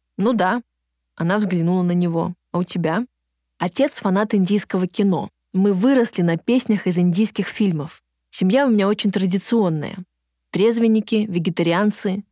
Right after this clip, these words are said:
патриоты Гуджарата. Брак по договоренности?» «Конечно.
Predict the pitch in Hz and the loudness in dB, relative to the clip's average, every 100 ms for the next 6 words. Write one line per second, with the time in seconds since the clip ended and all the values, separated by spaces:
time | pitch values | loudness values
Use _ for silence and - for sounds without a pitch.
0 | _ - 185 160 175 208 202 170 175 180 | _ -8 -4 0 0 0 -2 -2 -2 0
1 | 170 175 - - 160 _ _ - 175 175 | 0 -2 -4 -12 -16 _ _ -6 -4 -4
2 | - 185 170 175 175 247 277 240 - 165 | -4 -4 -2 0 2 2 0 -2 -4 -10
3 | 165 _ _ _ _ _ _ 240 254 208 | -10 _ _ _ _ _ _ -2 0 0
4 | - 196 | -2 -8